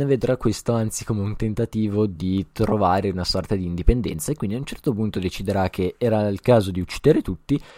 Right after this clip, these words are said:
e fece uccidere il, tipo il novanta per cento del partito comunista locale, cosa che naturalmente, unito a tutta una serie di altre pratiche, come ad un certo punto la pratica di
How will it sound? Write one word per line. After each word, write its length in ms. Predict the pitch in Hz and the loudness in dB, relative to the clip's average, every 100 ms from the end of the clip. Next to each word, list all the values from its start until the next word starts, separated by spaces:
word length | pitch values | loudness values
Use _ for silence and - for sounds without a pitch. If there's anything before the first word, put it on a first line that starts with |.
| - | -12
e 100 | - | -8
fece 300 | - 110 - | -2 -2 -2
uccidere 480 | 147 98 107 113 - _ _ | -6 0 4 4 2 _ _
il, 200 | - 139 | -2 -2
tipo 240 | - 151 151 | 0 4 4
il 60 | |
novanta 340 | 143 143 135 - | 6 2 2 0
per 160 | 143 | -2
cento 300 | 135 127 117 | -2 -2 0
del 160 | 117 104 | 2 2
partito 420 | 110 104 - 104 | 0 -2 -2 -4
comunista 480 | - 98 95 92 - | -2 -4 -2 -4 -4
locale, 400 | 90 85 - 104 | -4 -4 -4 -4
cosa 260 | - 80 90 | -2 -4 -4
che 200 | - 85 - - | -4 -6 -8 -12
naturalmente, 760 | 107 120 120 139 131 139 131 135 | -4 -2 2 4 4 2 2 0
unito 640 | 131 139 160 175 156 147 | 2 4 4 4 2 0
a 60 | - | -2
tutta 180 | - 123 | 0 0
una 100 | 113 | 0
serie 240 | - 117 | 0 2
di 80 | 110 | 4
altre 260 | 107 107 104 | 2 2 0
pratiche, 440 | 131 143 - 107 | 4 4 4 -2
come 400 | 98 92 90 85 - - - | 0 -2 0 -2 -8 -20 -12
ad 140 | 90 | -4
un 100 | 101 | -2
certo 280 | 98 107 90 | 2 2 2
punto 280 | 110 127 110 | 0 2 4
la 100 | 95 | 4
pratica 460 | - 117 - - | 6 6 6 2
di 360 | 95 101 98 | 2 2 0